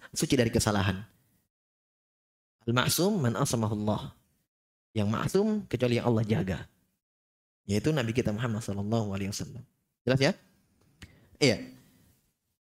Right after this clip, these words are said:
Tapi di sini dalil bagi, iya, Al-Khalifah.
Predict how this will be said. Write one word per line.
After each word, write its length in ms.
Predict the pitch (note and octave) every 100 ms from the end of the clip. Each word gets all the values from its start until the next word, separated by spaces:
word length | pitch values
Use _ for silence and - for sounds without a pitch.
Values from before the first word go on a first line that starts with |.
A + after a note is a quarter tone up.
| _ _ -
Tapi 100 | G#2+ C#3+
di 60 |
sini 200 | D3+ F3 A3 - - -
dalil 240 | C3 D3 G#2
bagi, 400 | G#2+ A#2 F3 F3 G#2 - - _ _ _ _ _ _ -
iya, 240 | G2+ F2+ - _ _ _ _ _ _ _ -
Al-Khalifah. 480 | A#2+ - A2+ G2+